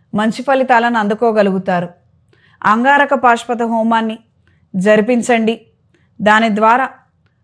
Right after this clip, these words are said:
అనేక రకాలైన ప్రయోజనాలను మీరు అందుకోగలుగుతారు. ఈ వారం మీకు కలిసొచ్చే రంగు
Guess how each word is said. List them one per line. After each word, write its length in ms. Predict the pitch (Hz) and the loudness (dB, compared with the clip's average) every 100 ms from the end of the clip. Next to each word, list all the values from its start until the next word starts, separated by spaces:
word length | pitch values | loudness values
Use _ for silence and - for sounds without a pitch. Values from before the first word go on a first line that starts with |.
| - | -4
అనేక 360 | 202 233 220 | 0 0 2
రకాలైన 520 | 240 226 233 220 220 208 | 0 2 0 -2 -4 -6
ప్రయోజనాలను 720 | 208 220 233 262 247 254 240 | -2 -2 -2 -2 -2 -2 -4
మీరు 100 | 220 | -4
అందుకోగలుగుతారు. 880 | 208 208 208 202 190 180 180 170 180 - _ _ _ _ _ _ _ | -4 -4 -4 -2 -2 -4 -6 -8 -8 -14 _ _ _ _ _ _ _
ఈ 180 | 208 220 | 0 2
వారం 320 | 226 233 208 - _ _ _ _ | 4 4 2 -6 _ _ _ _
మీకు 220 | 208 214 202 | -4 -2 2
కలిసొచ్చే 520 | 220 220 269 262 254 | 0 2 -2 0 0
రంగు 320 | 220 208 202 | 0 -2 -4